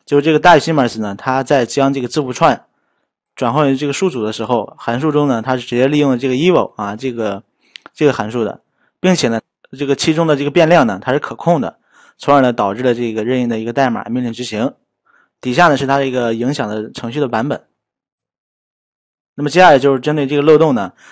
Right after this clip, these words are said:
它有个详细的说明。这里呢，我就不过多的给各位学员去介绍了。如果各位学员想了解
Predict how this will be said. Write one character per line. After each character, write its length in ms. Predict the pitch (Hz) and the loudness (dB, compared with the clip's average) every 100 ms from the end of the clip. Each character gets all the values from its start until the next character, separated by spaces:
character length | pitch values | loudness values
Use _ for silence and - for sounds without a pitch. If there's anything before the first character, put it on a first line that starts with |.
| _ | _
它 140 | - 135 | 0 2
有 120 | 117 | 2
个 80 | 117 | -2
详 240 | - 113 | -4 -4
细 80 | 147 | -4
的 80 | 120 | -4
说 160 | 110 | -6
明。 200 | 98 92 - _ _ _ _ _ _ _ _ _ _ _ _ _ _ _ | -8 -10 -16 _ _ _ _ _ _ _ _ _ _ _ _ _ _ _
这 100 | - | 2
里 140 | 160 120 | 2 2
呢， 120 | 117 | -2
我 200 | 110 110 | -4 0
就 400 | 139 139 123 117 - - _ | 2 4 2 -2 -12 -20 _
不 160 | 139 | -2
过 160 | 143 165 | 2 4
多 140 | 156 | 6
的 80 | 156 | 4
给 140 | 123 | 2
各 120 | 107 131 | -2 -2
位 80 | |
学 120 | 120 139 | -2 -2
员 100 | 123 | -4
去 80 | |
介 220 | 127 147 135 | -4 -2 2
绍 180 | 139 | 2
了。 180 | 107 - _ | 0 -6 _
如 140 | 135 | 0
果 220 | 143 139 131 | 4 4 4
各 120 | 156 | 2
位 60 | |
学 120 | 139 139 | 2 0
员 100 | 135 | 0
想 300 | - 110 104 | -2 -6 -4
了 180 | 117 143 | 0 2
解 200 | 131 | 0